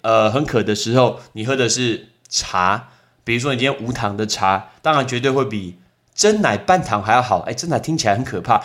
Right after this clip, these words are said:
尤其现在有一些不能调那个糖度的，个人觉得超级超级可怕。或者是比如，比如说你要喝冰沙，冰沙叫 smoothie，我们教过大家。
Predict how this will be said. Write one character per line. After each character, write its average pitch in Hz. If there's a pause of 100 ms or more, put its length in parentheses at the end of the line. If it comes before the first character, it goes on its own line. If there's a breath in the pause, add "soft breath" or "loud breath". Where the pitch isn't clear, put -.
(160 loud breath)
尤 156
其 160
现 190
在 156
有 110
一 107
些 135
不 143
能 110
调 107
那 131
个 120
糖 104
度 123
的， 113
个 143
人 113
觉 104
得 107
超 147
级 113
超 123
级 107
可 98
怕。 - (240 loud breath)
或 196
者 151
是 156
比 120
如， 131 (260)
比 123
如 127
说 147
你 117
要 107
喝 117
冰 139
沙， 180 (100)
冰 135
沙 127
叫 120
smoothie， 143
我 92
们 101
教 120
过 113
大 107
家。 104